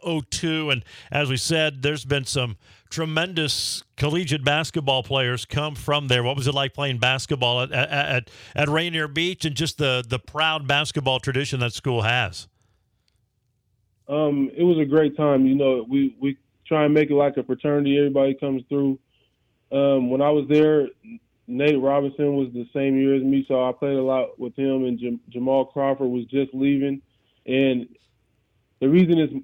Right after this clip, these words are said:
Speaker 2: like a fraternity is because everybody comes home and everybody comes to the school and plays all the time, whether, uh, after they leave.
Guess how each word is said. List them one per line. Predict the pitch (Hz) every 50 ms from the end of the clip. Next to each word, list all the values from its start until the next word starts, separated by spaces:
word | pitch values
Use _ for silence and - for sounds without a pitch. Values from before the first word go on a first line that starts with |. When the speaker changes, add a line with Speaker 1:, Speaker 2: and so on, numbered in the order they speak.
| - - -
Speaker 2:
like | 120 131 131 139 127
a | 147 135
fraternity | 135 131 - 156 143 139 139 139 131
is | 127 127
because | 123 151 143 135
everybody | 156 156 156 147 147 143 135 139
comes | - - 143 131 131 131
home | - 139 139 143 143 139 139 135 135 - _ _ _ _ _ _ _ _
and | - 120
everybody | 131 135 131 127 127 127 123 120 117 110 - - -
comes | 147 139 135 131
to | - 131 123 117
the | -
school | _ - 143 143 139 135
and | 123 117
plays | 120 139 139 139 135 131 127 123 120 - _ _
all | - - 131 131 127
the | 127 117
time, | - 135 131 123 120 117 113 110 _ _ _ _ -
whether, | 110 123 127 123 117 117 - - - - -
uh, | 120 120
after | 117 113 123 123 120 123
they | 120 117
leave. | 117 123 131 135 127 120 117